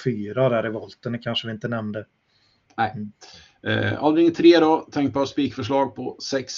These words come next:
Speaker 2: Four Guys Dream. Eh, avdelning fyra, hästarna fyra, sju, åtta, tio, tretton. Avdelning fem, hästarna två, fem, sex,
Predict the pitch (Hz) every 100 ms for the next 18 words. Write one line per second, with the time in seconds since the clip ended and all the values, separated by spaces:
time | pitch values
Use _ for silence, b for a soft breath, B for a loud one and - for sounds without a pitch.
0 | - - 127 117 117 120 107 - 139 151
1 | - - _ - 95 87 90 - 113 117
2 | 113 107 127 117 123 139 - 107 104 110
3 | - - - 147 143 135 - 127 123 -
4 | 117 104 - 110 - 120 107 104 113 -
5 | - 135 143 - _ b b b b -
6 | 107 120 120 - 131 131 127 107 107 107
7 | 107 107 131 131 131 120 107 123 107